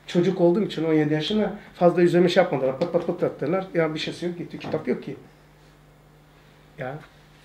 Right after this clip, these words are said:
Evet, şimdi gelelim gene akıl. İnsanda akıl fikir olduğu için hayvanın aksine olarak mazi ve mustakbel alakadardır.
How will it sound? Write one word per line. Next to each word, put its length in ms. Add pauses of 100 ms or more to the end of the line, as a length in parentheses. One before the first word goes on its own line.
(2000)
Evet, 460
şimdi 440
gelelim 400
gene 340 (1120)
akıl. 420 (540)
İnsanda 400
akıl 220
fikir 300
olduğu 220
için 240
hayvanın 360
aksine 340
olarak 360
mazi 400
ve 80
mustakbel 600
alakadardır. 800